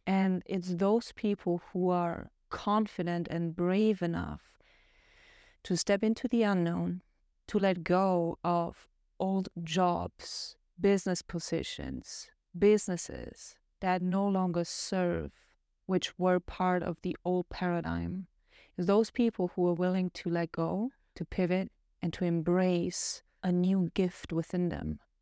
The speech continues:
a new creative knowing within them, who are willing to say yes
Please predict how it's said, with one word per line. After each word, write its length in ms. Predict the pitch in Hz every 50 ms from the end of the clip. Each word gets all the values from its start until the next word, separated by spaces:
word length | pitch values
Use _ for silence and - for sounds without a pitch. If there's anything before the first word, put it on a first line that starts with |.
| _ _ _ _ _ _ _ _ _ -
a 100 | 185 190
new 280 | 190 190 190 190 190
creative 720 | 185 - - - 185 175 170 170 175 180 180 175 170 160 -
knowing 640 | 175 175 175 175 185 185 185 180 170 165 165 165
within 400 | 170 170 170 - - 165 165 165
them, 340 | - - - 180 180 196 - _ _ _ _
who 340 | - - - 196 185 185 185
are 300 | 180 185 180 175 180 -
willing 480 | - 170 165 175 196 202 208 196 185 180
to 120 | - - 180
say 520 | - - - - 190 180 175 175 175 175 - _
yes 800 | 185 165 165 180 196 196 175 - - - - - - - -